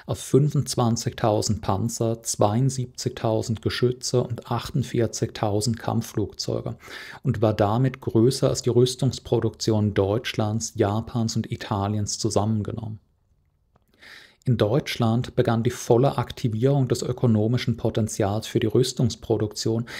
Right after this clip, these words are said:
dagegen erst zögerlich neunzehnhundertzweiundvierzig und erreichte unter Leitung Albert Speers ihren Höhepunkt erst neunzehnhundertvierundvierzig. In diesem Jahr erreichte Deutschland Rüstungs-,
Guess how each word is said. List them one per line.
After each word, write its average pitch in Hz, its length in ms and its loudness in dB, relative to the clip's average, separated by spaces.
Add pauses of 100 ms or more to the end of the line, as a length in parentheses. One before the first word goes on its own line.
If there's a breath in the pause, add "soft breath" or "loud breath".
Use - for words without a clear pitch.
(160 loud breath)
dagegen 113 360 2
erst - 420 -6
zögerlich 123 600 2
neunzehnhundertzweiundvierzig 107 1600 -2 (400 loud breath)
und 127 120 -2
erreichte 120 760 2
unter 127 320 4
Leitung 110 400 2
Albert 113 540 -2
Speers 113 600 -2
ihren 110 360 0
Höhepunkt 127 680 2
erst 110 240 -2
neunzehnhundertvierundvierzig. 110 1600 -2 (1120 loud breath)
In 131 160 4
diesem 147 340 4
Jahr 113 480 2
erreichte 113 400 -2
Deutschland 127 600 2
Rüstungs-, 123 600 0